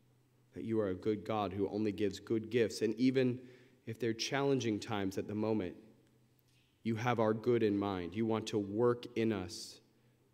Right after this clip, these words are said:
some form of Christ-likeness that we don't yet possess. Help us to submit to you in those times, to seek you through your word and prayer and application of biblical truth.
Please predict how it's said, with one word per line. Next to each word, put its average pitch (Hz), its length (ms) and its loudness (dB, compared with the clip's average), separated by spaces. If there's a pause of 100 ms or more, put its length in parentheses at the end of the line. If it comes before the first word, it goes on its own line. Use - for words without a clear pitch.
(100)
some 120 400 -2
form 113 360 0
of 92 120 -4
Christ-likeness 101 840 -4
that - 140 -8
we 95 100 -4
don't 98 300 -6
yet 95 260 -8
possess. 90 640 -12 (1200)
Help 98 180 -8
us 104 140 -6
to 107 100 -8
submit 98 420 -4
to - 140 -8
you 90 180 0
in 87 80 -2
those 90 280 -6
times, 87 420 -10
to 101 120 -8
seek - 460 -4
you 92 280 -4 (460)
through 127 200 2
your 117 260 6
word 104 640 2
and 92 180 -6
prayer 98 540 0
and 92 240 -8
application 98 760 -8
of 85 120 -8
biblical 90 320 -8
truth. 92 420 -8